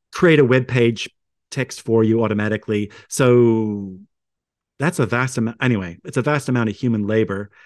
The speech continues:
that's now gonna be automated. And also, I think the impact of that, of having it in an A I's hands for all that kind of activity, uh, mistakes are gonna be made or consequences will be had where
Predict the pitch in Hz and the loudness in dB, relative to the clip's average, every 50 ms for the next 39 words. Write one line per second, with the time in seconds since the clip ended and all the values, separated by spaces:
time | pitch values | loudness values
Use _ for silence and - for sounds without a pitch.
0 | _ _ _ 120 110 - - 123 113 110 107 101 101 120 - 131 123 120 117 110 | _ _ _ -4 -4 -2 -2 -2 -2 0 -2 -4 -4 -4 -2 0 0 0 0 0
1 | 101 98 92 95 98 98 - _ - - _ _ - 131 135 143 156 151 170 147 | -2 -2 -4 -6 -8 -10 -14 _ -20 -20 _ _ -2 0 2 2 2 2 2 0
2 | 131 127 151 135 - 127 123 127 127 - 131 123 123 - 113 101 95 101 101 101 | 0 0 -2 -4 -2 -2 -2 -2 -2 -2 -4 -6 -4 -4 -6 -6 -4 -4 -6 -6
3 | 101 - - 120 104 87 - - - - _ _ _ _ _ _ _ - 143 139 | -6 -8 -6 -8 -8 -8 -10 -18 -20 -20 _ _ _ _ _ _ _ -2 -2 2
4 | 127 127 123 135 127 110 123 127 - _ _ _ _ - 131 117 127 131 123 123 | 2 2 0 0 -2 -4 -4 -4 -8 _ _ _ _ -6 -4 -4 -2 0 0 2
5 | 120 113 113 110 104 - - 120 120 120 117 110 107 107 101 - - - _ _ | 2 2 2 0 -2 -4 -4 -4 -2 -2 -2 -2 -4 -6 -8 -12 -16 -18 _ _
6 | _ _ _ _ _ 127 123 117 117 117 110 104 - - 117 110 104 95 - _ | _ _ _ _ _ -2 0 2 2 0 -2 -4 -6 -6 -6 -4 -4 -6 -8 _
7 | _ _ _ _ _ _ _ _ _ _ _ _ - 123 113 - - 143 135 123 | _ _ _ _ _ _ _ _ _ _ _ _ -12 -12 -12 -2 0 2 2 2
8 | 110 101 101 95 - _ _ _ _ _ _ _ _ 135 - - 147 123 131 - | 2 0 -2 -4 -8 _ _ _ _ _ _ _ _ -20 -12 -6 -4 -4 0 2
9 | 147 131 - - 107 110 101 95 101 104 110 107 107 104 107 107 104 - _ - | 0 0 0 -2 -4 -4 -4 -2 -2 -2 0 0 0 0 -2 -2 -4 -10 _ -20
10 | _ _ 127 120 113 107 104 98 98 90 - - - - - - - _ _ _ | _ _ -2 0 0 0 0 -2 -4 -6 -10 -16 -20 -20 -20 -20 -20 _ _ _
11 | _ _ _ _ _ 139 147 135 - - - 117 101 - 104 98 - 98 82 95 | _ _ _ _ _ 0 0 0 0 0 -2 -2 -2 -2 -6 -6 -6 -6 -4 -4
12 | 113 113 110 104 95 90 101 101 98 95 95 92 90 | -2 -2 -2 -2 -2 -2 -2 -2 -2 -2 -4 -6 -10